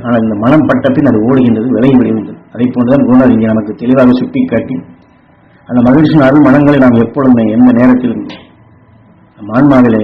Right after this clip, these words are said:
நம் கண்களிலே, நம் நினைவுகளிலே, நம் உணர்வுகளிலே அதை படரவிட்டுக் கொண்டிருந்தால் நம்முடைய ஆன்மாவும் பரிசுத்தமாகிறது, இந்த காற்று மண்டலமும் பரிசுத்தமாகிறது, தீமையான நிலைகளும் விலகி அப்பால் செல்லுகின்றது. நம்மையும் காத்து மற்றவர்களை நல்வழிப்படுத்தும் சக்திக்கே குருநாதர் இதையெல்லாம் நமக்கு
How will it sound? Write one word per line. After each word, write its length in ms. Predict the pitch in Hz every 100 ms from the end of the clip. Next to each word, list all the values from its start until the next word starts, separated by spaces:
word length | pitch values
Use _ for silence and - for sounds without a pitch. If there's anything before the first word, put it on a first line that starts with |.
| 92
நம் 180 | 113 107
கண்களிலே, 480 | 123 139 131 113 107
நம் 180 | 104 104
நினைவுகளிலே, 480 | 113 147 127 117 110
நம் 180 | 104 107
உணர்வுகளிலே 460 | 127 139 120 110 87 85 _ _ _ _ _ _ _ 107
அதை 120 | 107
படரவிட்டுக் 560 | 123 147 139 131 143
கொண்டிருந்தால் 500 | 123 120 113 110 104 - - _ _ _ _ _ _ _ _ _ -
நம்முடைய 240 | 107 104
ஆன்மாவும் 400 | 120 143 131 123
பரிசுத்தமாகிறது, 680 | 117 127 131 120 113 110 131
இந்த 100 | 120
காற்று 300 | 113 127 139
மண்டலமும் 420 | 120 123 139 131 120
பரிசுத்தமாகிறது, 680 | 123 131 123 113 107 123 -
தீமையான 400 | 135 143 139 123
நிலைகளும் 400 | 113 117 113 110
விலகி 280 | 120 127
அப்பால் 360 | 113 - 123 107
செல்லுகின்றது. 460 | 113 113 104 104 85 - _ _ _ - _ _ _ _ _ 110
நம்மையும் 380 | 127 151 160
காத்து 240 | 135 123 147
மற்றவர்களை 440 | 120 120 143 135 120
நல்வழிப்படுத்தும் 760 | 127 156 151 131 123 - 113
சக்திக்கே 440 | 127 - 127 147 131
குருநாதர் 360 | 127 123 117
இதையெல்லாம் 360 | 110 107 117 101
நமக்கு 340 | 104 107 -